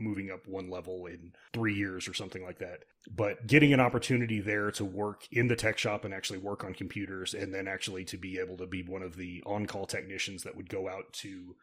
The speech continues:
customers' houses to actually help them troubleshoot issues that were out there, or do network installs out there, or even do things where we would do,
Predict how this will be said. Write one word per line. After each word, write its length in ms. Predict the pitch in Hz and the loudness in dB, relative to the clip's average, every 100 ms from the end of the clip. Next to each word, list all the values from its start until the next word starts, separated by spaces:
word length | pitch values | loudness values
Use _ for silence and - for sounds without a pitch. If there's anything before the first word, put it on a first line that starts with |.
| - | 0
customers' 640 | - 120 110 98 92 - - | 4 4 2 -4 -4 -8 -6
houses 500 | - 123 113 92 90 | 2 6 6 2 -4
to 140 | 113 95 | -4 -2
actually 280 | 98 101 | -2 -4
help 260 | 87 110 - | -4 -4 -4
them 320 | 104 95 95 - - _ | -4 -4 -10 -16 -20 _
troubleshoot 440 | - 135 127 - 127 | 4 6 6 6 6
issues 300 | - 127 104 | 6 4 2
that 120 | 104 | 0
were 100 | 101 | 0
out 160 | 101 95 | -2 -2
there, 220 | 98 98 | -4 -4
or 260 | 95 98 92 | -4 -4 -4
do 340 | 110 107 101 | -2 -2 -2
network 340 | 101 - 107 110 | -4 -6 -6 -4
installs 560 | 98 - 95 92 92 | -2 -2 -2 -4 -4
out 180 | 92 85 | -6 -4
there, 280 | 92 90 90 | -6 -6 -6
or 200 | 90 98 | -4 -2
even 220 | 98 95 | -2 -2
do 100 | 101 | -4
things 260 | 101 101 95 | -6 -8 -8
where 120 | 92 | -8
we 120 | 92 | -8
would 160 | 90 85 | -10 -8
do, 260 | 95 92 | -8 -10